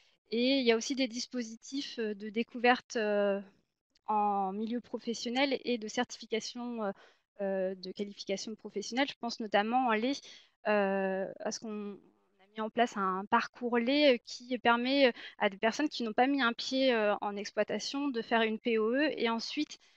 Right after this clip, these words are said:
euh, de faire un, ce qu'on appelle un C Q P, donc un certificat de qualification professionnelle d'agent d'élevage laitier. Et, euh,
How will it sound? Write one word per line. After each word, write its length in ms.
euh, 160
de 160
faire 300
un, 420
ce 80
qu'on 80
appelle 220
un 80
C 160
Q 100
P, 120
donc 200
un 80
certificat 500
de 60
qualification 580
professionnelle 520
d'agent 260
d'élevage 400
laitier. 240
Et, 200
euh, 320